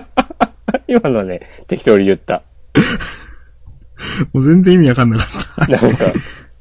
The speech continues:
Speaker 1: ミュージシャンのインタビューみたいなこと言えるかなと思って。<laughs>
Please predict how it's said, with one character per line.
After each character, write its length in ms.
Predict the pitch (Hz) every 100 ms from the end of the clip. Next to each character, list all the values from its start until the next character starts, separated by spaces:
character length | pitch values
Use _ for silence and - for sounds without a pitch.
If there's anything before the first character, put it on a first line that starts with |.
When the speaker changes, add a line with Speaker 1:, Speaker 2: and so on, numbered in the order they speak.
| -
Speaker 1:
ミ 160 | - 143
ュ 200 | 175 185
ー 40 |
ジ 140 | 175 170
シ 100 | 147
ャ 60 | 104
ン 40 |
の 160 | 98 101
イ 80 | 113
ン 100 | 123
タ 140 | 107
ビ 100 | 98
ュ 80 | 90
ー 20 |
み 100 | 87
た 100 | 98
い 60 | 85
な 160 | 73 - - -
こ 100 | -
と 80 | -
言 80 | 87 95 101 107
え 40 |
る 80 | 107
か 120 | 120
な 60 | 90
と 120 | -
思 80 | 76
っ 20 |
て。 180 | - -
<laughs> 80 | -